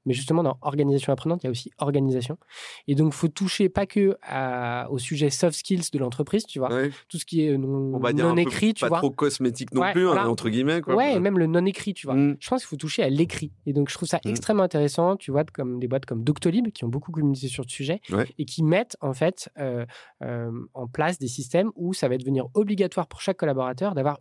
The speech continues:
Speaker 1: une heure d'apprentissage par semaine.
Speaker 2: Mm.
Speaker 1: Et même dans les call centers. Et derrière, c'est des gros, gros programmes de change. Ou des boîtes qui vont, tu vois, euh, relier le variable, le bonus que vont toucher les collaborateurs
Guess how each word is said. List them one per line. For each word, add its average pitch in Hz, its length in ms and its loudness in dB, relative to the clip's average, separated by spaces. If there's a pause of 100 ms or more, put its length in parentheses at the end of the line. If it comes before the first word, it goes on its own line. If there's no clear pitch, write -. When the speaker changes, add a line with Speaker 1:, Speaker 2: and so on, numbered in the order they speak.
Speaker 1:
une 202 180 4
heure 220 140 2
d'apprentissage 165 840 -2
par - 160 -4
semaine. 139 300 0 (100)
Speaker 2:
Mm. 123 260 -2
Speaker 1:
Et 147 80 0
même 220 160 4
dans 208 80 4
les 185 120 0
call 180 160 0
centers. 151 420 -4
Et 135 40 -12
derrière, 160 200 0
c'est 131 120 -12
des 120 120 -8
gros, 165 300 0
gros 170 220 0
programmes 147 360 -2
de 143 100 -4
change. 123 320 -10 (380)
Ou 170 120 4
des 151 120 4
boîtes 156 380 2
qui 139 160 -8
vont, 180 260 2 (240)
tu - 120 -12
vois, 135 140 -2
euh, 110 180 -6
relier 165 580 2
le 135 120 2
variable, 156 520 2
le 123 160 0
bonus 170 320 2
que 151 80 -2
vont 131 160 -2
toucher - 200 -6
les 135 60 -4
collaborateurs 123 720 0